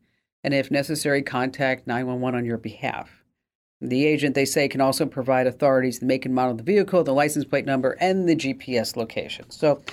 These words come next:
if you get into an Uber and you're not feeling comfortable, make sure you tell all your family members and friends this, is that there's the new safety option that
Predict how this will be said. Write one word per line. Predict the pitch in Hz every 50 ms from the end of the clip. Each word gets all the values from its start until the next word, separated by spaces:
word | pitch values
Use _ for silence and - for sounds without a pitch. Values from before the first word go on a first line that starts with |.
| - - _ _
if | - 143
you | 156
get | 156 175 180
into | 226 233 240 269
an | 254 -
Uber | 160 165 170 165 175 180 175
and | - - 135 123
you're | 120
not | 123 127 131 139 135 147 131
feeling | - 175 160 151 143
comfortable, | - - 143 127 117 - 139 123 117
make | 120 123 127
sure | - - - 147
you | 131 131 123
tell | - - 135 135
all | 131
your | 131 123
family | 117 - 143 135 139 139 135
members | 135 131 127 117 -
and | 117 110
friends | - 185 196 190
this, | 151 143 135 127 - - - _ _ _ _ _ _ _
is | - 131
that | 131 127 123
there's | 135 131 120
the | - 131
new | 123 131 131
safety | 123 - - 123 120 117 - - 117 113
option | 92 90 - - - -
that | 55 53 50 50